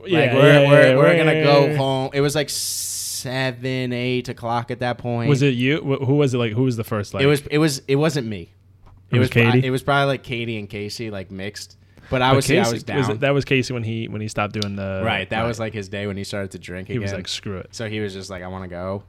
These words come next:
Speaker 1: Um, so we left at, like, you know, whatever, seven, eight, went home, changed, and then just went right to Bar A, dude.
Speaker 2: How was, was it easy to get in that
Speaker 1: Bar
Speaker 2: day?
Speaker 1: A was so easy to get in that night,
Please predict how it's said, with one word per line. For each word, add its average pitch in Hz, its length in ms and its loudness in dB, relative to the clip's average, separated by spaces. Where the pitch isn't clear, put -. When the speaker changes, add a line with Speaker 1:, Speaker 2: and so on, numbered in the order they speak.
Speaker 1:
Um, 85 340 -12
so 107 100 -10
we 104 80 -6
left 117 200 -6
at, 110 80 -6
like, 98 180 -10
you 90 60 -12
know, 80 220 -12
whatever, 90 220 -8
seven, 98 340 -8
eight, 98 260 -8
went 101 160 -8
home, 98 320 -8
changed, 101 480 -6
and 92 80 -10
then 95 160 -8
just 90 140 -12
went 92 200 -12
right 90 280 -12
to 92 60 -12
Bar 82 300 -8
A, 76 160 -10
dude. 64 100 -16
Speaker 2:
How 131 200 0
was, 127 240 -4
was 117 220 -2
it 120 80 0
easy 120 180 -2
to 110 100 -4
get 110 140 -2
in 117 140 -6
that 135 80 -2
Speaker 1:
Bar 117 180 0
Speaker 2:
day? 113 100 0
Speaker 1:
A - 20 -6
was 101 140 -10
so 104 160 -8
easy 98 220 -10
to 92 80 -10
get 92 240 -12
in 95 140 -14
that 92 140 -18
night, 90 260 -20